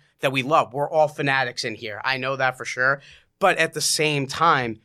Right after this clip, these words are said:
something has to give. And if you know that they cheated, like,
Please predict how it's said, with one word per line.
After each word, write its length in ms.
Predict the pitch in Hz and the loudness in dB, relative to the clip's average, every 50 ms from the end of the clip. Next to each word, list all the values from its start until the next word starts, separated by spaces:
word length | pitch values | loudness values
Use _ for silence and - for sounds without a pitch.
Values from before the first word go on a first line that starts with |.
| _ _ _ _ _ _ _ _ _ _ _ _ _ _ _ _ _ _ _ _ _ _ _ | _ _ _ _ _ _ _ _ _ _ _ _ _ _ _ _ _ _ _ _ _ _ _
something 640 | - - - - - 190 185 175 175 - 175 170 165 | -2 0 0 2 4 2 2 2 0 -2 0 0 0
has 400 | 147 - 156 170 147 143 - - | 0 0 0 -2 -2 -2 -4 -8
to 100 | - 135 | -10 -10
give. 420 | 127 104 80 - - _ _ _ _ _ _ _ _ | -12 -12 -16 -18 -20 _ _ _ _ _ _ _ _
And 420 | - 160 160 156 156 151 151 - - _ _ _ - | -2 0 2 2 2 0 -2 -6 -10 _ _ _ 0
if 220 | 180 165 170 170 | 0 0 0 0
you 120 | 175 190 180 | 0 0 2
know 280 | 165 160 165 170 170 | 4 4 6 6 4
that 140 | 156 160 160 | 4 2 2
they 140 | 170 160 151 | 0 0 0
cheated, 340 | 151 - 156 147 135 131 147 | 0 -4 -4 -4 -4 -2 0
like, 220 | 156 151 147 | 0 0 0